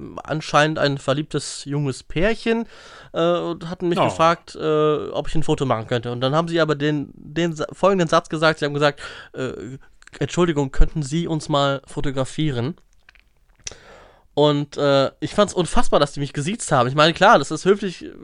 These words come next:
Speaker 1: und so, das ist, das ist, äh,
Speaker 2: Ja.
Speaker 1: gebietet die Etikette und so. Aber ich fand's irgendwie komisch, dass, dass so junge Leute, äh, einen anderen jungen Menschen, den sie treffen, plötzlich einfach siezen. Ich meine, ich komm eh aus einer Branche, wo man sich immer duzt den ganzen Tag.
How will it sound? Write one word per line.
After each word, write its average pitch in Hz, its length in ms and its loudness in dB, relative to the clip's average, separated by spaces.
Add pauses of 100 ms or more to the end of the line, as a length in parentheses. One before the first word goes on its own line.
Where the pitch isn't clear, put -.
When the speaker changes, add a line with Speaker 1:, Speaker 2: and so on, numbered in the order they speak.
(360)
Speaker 1:
und 165 180 -4
so, 185 300 2
das 151 160 -8
ist, 147 200 -10
das - 300 -16
ist, - 280 -18
äh, 139 100 -8
Speaker 2:
Ja. 131 180 -4
Speaker 1:
gebietet 165 360 -6
die 156 60 -2
Etikette 175 520 -2
und 170 140 -2
so. 165 280 2 (400)
Aber 170 420 6 (200)
ich - 100 -4
fand's 185 160 4
irgendwie 170 160 0
komisch, 240 340 2
dass, 160 280 0
dass 160 180 0
so 165 140 0
junge 202 240 2
Leute, 196 840 2 (240)
äh, - 40 -10
einen 160 200 4
anderen 196 380 0
jungen 165 260 6
Menschen, 156 320 2
den 160 120 0
sie 156 100 -2
treffen, 170 420 -2 (380)
plötzlich - 460 6
einfach 147 260 0
siezen. 139 480 -6
Ich 117 100 -6
meine, 135 180 2
ich 131 60 -8
komm 143 160 0
eh 139 80 -2
aus 165 160 0
einer 131 80 2
Branche, 143 400 -2
wo 135 140 0
man 131 180 0
sich 123 200 -10
immer 123 180 -2
duzt 139 320 -6
den 180 100 0
ganzen 175 260 -2
Tag. 170 320 2